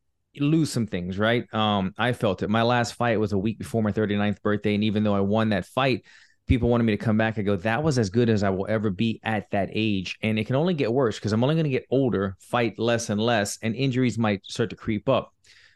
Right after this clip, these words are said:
Neil Magny, as you said, he stayed ready. But what I'm getting at is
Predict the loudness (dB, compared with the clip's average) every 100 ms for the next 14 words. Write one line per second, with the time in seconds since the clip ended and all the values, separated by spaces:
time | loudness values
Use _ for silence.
0 | _ -2 0 2 2 2 0 0 -2 0
1 | -2 -4 _ _ -8 -4 -4 0 2 2
2 | 2 2 2 2 2 0 -2 -4 -2 0
3 | 2 0 0 -4